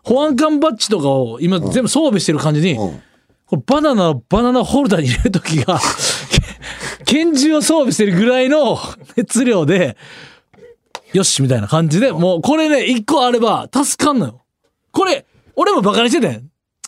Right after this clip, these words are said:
Speaker 1: いらんかったかと思ってんけど。
Speaker 2: 本当じゃあ。
Speaker 1: バナナめ、最近忙しいやん、ほんで。お
Speaker 2: うん。
Speaker 1: バナナ一本あるだけで空腹持つのと、バナナケースにバナナ入れる、なんちゅう、この快楽。
Speaker 2: 橋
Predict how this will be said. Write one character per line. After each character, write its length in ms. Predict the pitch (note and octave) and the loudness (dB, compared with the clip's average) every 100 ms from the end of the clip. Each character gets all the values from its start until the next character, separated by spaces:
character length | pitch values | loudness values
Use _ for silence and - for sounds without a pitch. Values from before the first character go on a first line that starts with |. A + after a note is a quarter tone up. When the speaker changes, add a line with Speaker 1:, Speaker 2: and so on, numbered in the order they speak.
| - | -4
Speaker 1:
い 60 | |
ら 120 | F3+ G3 | 0 0
ん 60 | |
か 140 | - G#3 | 0 -4
っ 80 | |
た 100 | - | -4
か 140 | F3 D#3 | -2 0
と 80 | D#3+ | 0
思 80 | |
っ 20 | C#3 | 0
て 80 | |
ん 40 | C#3 | -2
け 80 | C3+ | 0
ど。 120 | C#3 | -2
Speaker 2:
本 80 | C#3 | -4
当 120 | D3 | -10
じ 140 | C#3 G3 | -4 -2
ゃ 340 | E3+ G2+ A2 | 2 2 2
あ。 20 | F3 | 2
Speaker 1:
バ 140 | A#3 | 2
ナ 140 | D4 | 2
ナ 160 | D4 D4 | 2 2
め、 200 | A3 - - | 0 -2 -4
最 260 | D4+ F#4+ | 0 0
近 200 | F#4+ C#4+ | 0 -2
忙 60 | A#3+ G#4+ A#4 | 0 0 0
し 80 | C4+ | 0
い 60 | G3+ | 0
や 60 | |
ん、 20 | |
ほ 80 | C#3 | 0
ん 20 | |
で。 60 | B2 | -2
お 80 | B2+ | -4
Speaker 2:
う 40 | |
ん。 220 | E2+ D2 - _ _ _ _ _ | -6 -10 -18 _ _ _ _ _
Speaker 1:
バ 200 | E3+ D4+ | 0 0
ナ 140 | A4+ F#4 | 2 0
ナ 160 | A3+ - - - - | 0 -4 -14 -18 -6
一 120 | B3+ | -6
本 260 | G#3 D4+ C4+ | -2 0 2
あ 40 | |
る 60 | A3 | 0
だ 60 | |
け 80 | F#3 | 0
で 160 | F3+ D#3+ | 0 -2
空 240 | - E4 | -2 0
腹 120 | C4+ | 0
持 140 | B3+ G3+ | 0 0
つ 140 | G#3+ | 0
の 120 | A3 | 0
と、 280 | E3 E3+ B2+ _ _ _ _ | 2 0 -2 _ _ _ _
バ 100 | G#3+ | -2
ナ 100 | D4 | 0
ナ 80 | E4 | 0
ケ 140 | B3 | 0
ー 40 | E4 | 0
ス 80 | A3 | 0
に 40 | |
バ 100 | F3+ | 2
ナ 120 | B3+ | 0
ナ 40 | F#3+ | 2
入 80 | |
れ 60 | G3+ | 2
る、 260 | G3+ G3 - _ _ | 0 -2 -6 _ _
な 100 | F3+ | -4
ん 40 | C#3+ | -4
ち 40 | |
ゅ 40 | |
う、 20 | A#2 | -4
こ 140 | A3+ | -2
の 140 | A#3 E3+ | -2 -2
快 260 | A#3+ A#3+ | -2 0
楽。 320 | F3+ - - _ _ _ _ _ _ _ _ - _ _ _ | -2 -6 -18 _ _ _ _ _ _ _ _ -20 _ _ _
Speaker 2:
橋 60 | D3+ | -18